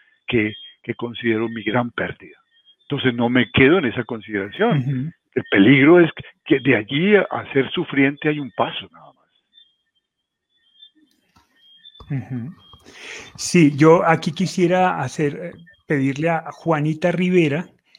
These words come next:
Speaker 2: que me escribe y me dice, "Julián comprende que es su hijo vivo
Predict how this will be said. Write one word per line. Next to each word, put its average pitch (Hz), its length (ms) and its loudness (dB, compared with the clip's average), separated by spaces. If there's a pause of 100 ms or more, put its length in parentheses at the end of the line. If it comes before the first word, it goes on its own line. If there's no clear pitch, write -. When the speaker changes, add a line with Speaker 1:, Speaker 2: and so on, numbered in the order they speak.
(220)
Speaker 2:
que 151 140 -6
me 135 80 0
escribe 143 380 0
y 151 40 2
me 156 80 2
dice, 139 200 0
"Julián 156 420 2
comprende 156 640 0
que 156 200 0
es 139 160 -4
su 175 180 -2
hijo 165 320 0
vivo 151 460 -2